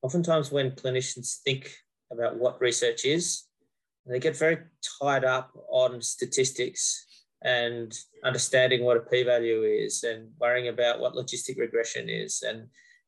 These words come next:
uh, and not understanding, um, you know, the different types of methods that, that might be used in the analysis. And, uh,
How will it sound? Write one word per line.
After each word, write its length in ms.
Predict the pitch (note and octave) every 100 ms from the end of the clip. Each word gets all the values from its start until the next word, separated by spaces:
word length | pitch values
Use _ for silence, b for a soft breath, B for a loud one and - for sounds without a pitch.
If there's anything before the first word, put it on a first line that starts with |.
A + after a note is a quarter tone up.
| -
uh, 320 | A2+ A2+ A2
and 180 | - A#2
not 200 | A#2+ B2
understanding, 880 | B2+ B2 - B2+ B2+ B2+ B2 A#2+ A#2+ A#2 - A2+
um, 560 | A#2 A#2 A#2 A2+ A2+ - _ _ _ _ _ _ _ - -
you 80 | A#2+
know, 140 | A#2+
the 100 | A#2
different 320 | C3 C3 C3
types 280 | - A#2 -
of 140 | B2
methods 480 | C3 B2 B2+ A#2+ -
that, 220 | - B2 - -
that 120 | -
might 180 | A2 -
be 80 | A#2
used 300 | A#2 - B2
in 60 |
the 60 | A#2+
analysis. 600 | A#2 A#2 - - - -
And, 200 | C3 C3 B B B B _ -
uh, 220 | B2 C3+